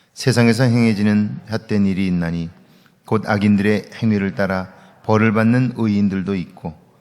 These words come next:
의인들의 행위에 따라 상을 받는 악인들도 있다는 것이라.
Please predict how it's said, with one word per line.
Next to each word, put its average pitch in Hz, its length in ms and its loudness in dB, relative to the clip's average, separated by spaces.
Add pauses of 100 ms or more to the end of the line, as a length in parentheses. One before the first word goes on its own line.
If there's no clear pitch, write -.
(320)
의인들의 113 480 4
행위에 110 420 0
따라 92 380 -2 (260)
상을 123 460 0
받는 127 360 0
악인들도 98 840 -2
있다는 92 720 -2
것이라. 85 380 -8